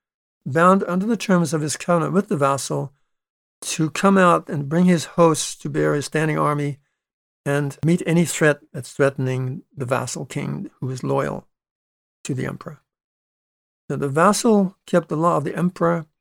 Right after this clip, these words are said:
and the people of the vassal kept the law of the vassal. And that covenant basically came into place during the time of Samuel,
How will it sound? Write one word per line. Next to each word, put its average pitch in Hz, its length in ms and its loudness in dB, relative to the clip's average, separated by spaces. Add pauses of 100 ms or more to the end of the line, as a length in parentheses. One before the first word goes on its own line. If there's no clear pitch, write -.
(280)
and 131 100 -4
the - 80 -6
people 226 360 0
of 156 120 -2
the 147 60 -4
vassal 147 680 0 (400)
kept 147 180 0
the 147 80 -2
law 151 300 4
of 131 100 -4
the 131 80 -4
vassal. 151 560 -2 (800)
And 156 100 -2
that 208 120 2
covenant 233 320 4
basically 175 640 2 (420)
came 185 160 6
into 214 180 2
place 160 420 2
during 160 180 0
the 151 60 0
time 160 240 2
of 143 80 0
Samuel, 185 760 2